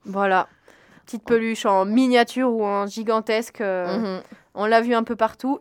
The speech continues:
Speaker 1: Et il faut savoir que on a eu une petite adaptation pour, euh, les Jeux paralympiques avec, euh, la petite mascotte, avec le handicapé, du coup, euh, moteur, avec une petite jambe, euh,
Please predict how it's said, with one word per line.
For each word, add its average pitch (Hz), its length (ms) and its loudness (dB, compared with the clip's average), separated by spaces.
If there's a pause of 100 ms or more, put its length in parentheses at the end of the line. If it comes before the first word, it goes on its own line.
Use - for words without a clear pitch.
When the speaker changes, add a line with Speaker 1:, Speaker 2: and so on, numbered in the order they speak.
Speaker 1:
Et 285 220 0 (640)
il 226 80 -8
faut 262 120 -2
savoir 247 440 4
que 285 260 0 (140)
on 226 160 -2
a 208 100 4
eu 294 300 0
une 233 160 -2
petite 226 400 -6
adaptation 214 640 0
pour, 254 280 -8
euh, 190 140 0
les 196 100 -4
Jeux 247 140 -4
paralympiques 196 560 -4
avec, 208 260 -4
euh, 185 120 -2
la 170 80 -2
petite - 240 -20
mascotte, 214 360 -8
avec 196 280 -8
le 175 400 -12
handicapé, 196 600 -10
du 185 120 -14
coup, - 260 -16 (220)
euh, 175 260 -6
moteur, 208 420 -2
avec 190 240 0
une 185 100 -8
petite - 320 -20
jambe, 208 240 -6
euh, 170 300 -8